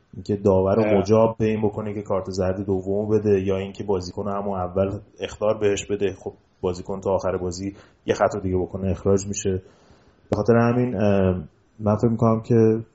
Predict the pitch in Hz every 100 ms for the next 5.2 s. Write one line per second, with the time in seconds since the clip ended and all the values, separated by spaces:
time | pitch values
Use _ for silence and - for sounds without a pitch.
0 | _ - 95 - 120 120 104 - 110 113
1 | 113 110 113 107 101 98 101 104 - 101
2 | 98 98 98 113 113 - 98 104 107 87
3 | - 87 - 90 - 73 69 65 87 76
4 | 92 87 92 87 92 90 87 95 92 -
5 | - -